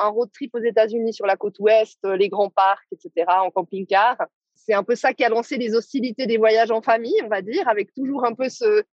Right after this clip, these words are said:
ce goût d'aventure et, et de la découverte. Et on, on regrette pas parce qu'en fait, on se rend compte que les enfants, c'est vrai qu'ils sont hyper facilement adaptables et puis qu'ils sont partants pour tout et toujours enthousiastes.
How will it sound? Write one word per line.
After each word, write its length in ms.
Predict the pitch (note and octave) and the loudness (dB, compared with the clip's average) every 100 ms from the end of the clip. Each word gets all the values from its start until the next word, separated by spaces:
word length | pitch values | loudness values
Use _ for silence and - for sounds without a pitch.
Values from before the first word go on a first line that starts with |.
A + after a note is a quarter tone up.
| _ _ | _ _
ce 140 | - B3 | -6 -2
goût 220 | A3 B3+ | 0 2
d'aventure 760 | B3 B3 B3+ - C4 C4 C4+ | 4 4 0 -2 -6 -4 -2
et, 460 | A3 G#3+ F3+ G#3+ G3+ | -2 0 0 0 -2
et 60 | F#3+ | -4
de 120 | F3+ | 0
la 120 | G#3 | 2
découverte. 680 | A#3 A3 A#3 A#3 G4 - G3 - _ _ _ | 0 -4 0 2 0 -4 -8 -8 _ _ _
Et 220 | - G3+ G#3 | -2 0 0
on, 200 | G#3 G3 G3 F#3+ F#3 F#3+ F#3 D3 - - - | -2 -8 -12 -10 -10 -8 -6 -8 -10 -8 0
on 60 | G#3 | 2
regrette 440 | G#3+ A#3 B3+ A3 | 2 2 0 0
pas 180 | - D#4 | 0 0
parce 160 | A3+ - | 0 -2
qu'en 120 | A3 | -2
fait, 180 | C4 A3+ | -2 -2
on 80 | G#3+ | -2
se 80 | |
rend 140 | A3+ A3 | 0 0
compte 200 | C4+ C4+ | -2 -2
que 80 | A3 | -2
les 180 | G#3 | 0
enfants, 300 | G#3 G#3+ B3+ C4 | -2 0 -2 -2
c'est 100 | - | -4
vrai 120 | A#3 | -4
qu'ils 140 | G3+ | -6
sont 100 | - | -6
hyper 320 | A3 G#3+ C4 | -4 -2 -2
facilement 400 | - A#3 B3 A#3+ | -2 -4 -4 0
adaptables 540 | A3 G3+ F#3+ B3 B3+ F#3 | 2 2 2 2 2 0
et 40 | |
puis 100 | - | -14
qu'ils 140 | _ - | _ -12
sont 120 | - | -2
partants 320 | A3 - G#3+ | -2 0 -4
pour 220 | - G3 | -4 -12
tout 160 | - B3+ | -6 -4
et 60 | |
toujours 260 | F#3+ A3 A#3+ | -2 -2 0
enthousiastes. 580 | A#3 G#3+ F#3+ B3+ - | 0 0 2 0 -2